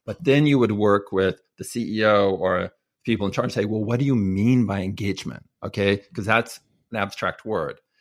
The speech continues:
The next step then is to come up with a whole bunch of behaviors, specific behaviors that would lead to engagement.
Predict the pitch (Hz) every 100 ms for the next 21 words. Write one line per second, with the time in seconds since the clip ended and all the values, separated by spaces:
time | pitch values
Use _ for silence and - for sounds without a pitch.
0 | _ _ - 95 98 113 185 - - 107
1 | 101 110 101 101 113 101 - - 101 -
2 | 113 107 101 - _ _ _ - 101 95
3 | - 147 151 139 - 98 - - - 139
4 | 175 131 - - - - _ _ _ _
5 | _ _ - - - 104 - 170 - -
6 | 98 120 101 95 87 _ _ _ - 107
7 | 110 120 98 104 101 127 139 107 - -
8 | 98 80 80 73 - 62 -